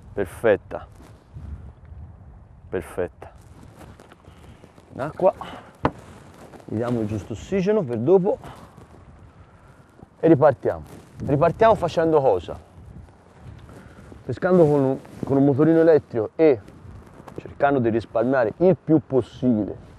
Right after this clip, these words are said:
le batterie, avendo, come ho detto prima, la tramontana addosso che non ci aiuta, anzi ci penalizza per quello che è la pesca,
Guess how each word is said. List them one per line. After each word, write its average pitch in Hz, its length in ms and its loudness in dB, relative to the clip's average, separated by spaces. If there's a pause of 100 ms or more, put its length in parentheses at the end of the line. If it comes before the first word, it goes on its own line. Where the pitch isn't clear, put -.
(1500)
le 135 160 2
batterie, 131 600 4 (1200)
avendo, 107 480 2 (180)
come 107 140 -4
ho 107 60 0
detto 131 280 2
prima, 104 360 2
la 101 120 0
tramontana 117 840 0 (140)
addosso 104 800 2
che 90 80 -8
non 127 300 0
ci - 160 -12
aiuta, 90 440 -4
anzi 107 640 -6 (920)
ci - 180 -4
penalizza 120 800 2
per 90 160 -6
quello 120 300 4
che 107 140 8
è - 20 6
la 98 140 2
pesca, 110 540 0